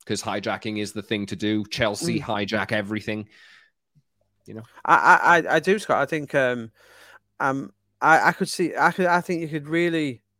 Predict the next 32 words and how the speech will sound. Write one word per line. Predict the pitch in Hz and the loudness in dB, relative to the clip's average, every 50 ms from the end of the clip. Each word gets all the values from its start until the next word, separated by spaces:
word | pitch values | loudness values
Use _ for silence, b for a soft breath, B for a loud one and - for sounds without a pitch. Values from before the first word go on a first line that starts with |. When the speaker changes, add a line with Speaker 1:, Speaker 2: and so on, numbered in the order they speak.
| _ _ | _ _
Speaker 2:
sell | - - - 170 156 156 | -16 -6 -2 -2 -2 -2
it | - - | -2 -6
to | - 147 | -8 -6
me. | 135 120 117 123 131 - | -6 -4 -4 -6 -8 -6
Uh, | - 135 135 - - | -4 -4 -4 -4 -6
if, | - 139 131 - 139 | -8 -10 -8 -6 -6
if | 139 135 - | -6 -6 -4
United | 156 160 175 185 - 175 | -2 0 0 0 0 -2
came | - - 151 135 127 | -4 -4 -4 -4 -4
in | 123 110 | -6 -8
for | - - | -8 -8
him, | 123 110 110 _ _ | -8 -8 -10 _ _
wouldn't | - 135 135 127 110 | -10 -10 -10 -10 -10
surprise | - 135 - 135 123 117 117 110 | -14 -12 -8 -6 -6 -6 -8 -10
me. | 117 107 98 - _ _ _ _ _ _ _ _ _ _ _ _ _ | -12 -14 -16 -16 _ _ _ _ _ _ _ _ _ _ _ _ _
If | - 131 127 - - | -8 -8 -6 -2 0
Arsenal | 151 165 165 156 - 147 131 | 2 2 2 0 -4 -8 -6
came | - 135 123 117 120 | -4 -4 -2 -2 -2
in, | 127 139 147 170 214 _ - | -4 -6 -10 -14 -20 _ -10
as | - 123 120 | -10 -10 -10
I | 131 | -8
said, | - - 147 123 - - - | -4 -2 -2 -2 -2 -6 -10
wouldn't | - 135 127 - | -10 -10 -10 -10
surprise | - - 127 120 123 120 135 | -8 -4 -2 -2 -2 -4 -6
me. | 139 | -8
Chelsea | 127 - - 147 139 - - | -4 0 0 0 0 -2 -4
came | - 147 143 135 | -4 -4 -4 -4
in, | 123 B B B B | -6 B B B B
would | - 170 170 170 | -2 0 0 0
not | 165 180 139 - | 2 0 -2 -2
surprise | - 170 - 165 160 156 160 151 - - | -4 -2 2 4 4 4 4 2 0 -4
me. | 143 131 123 117 | -4 -4 -4 -4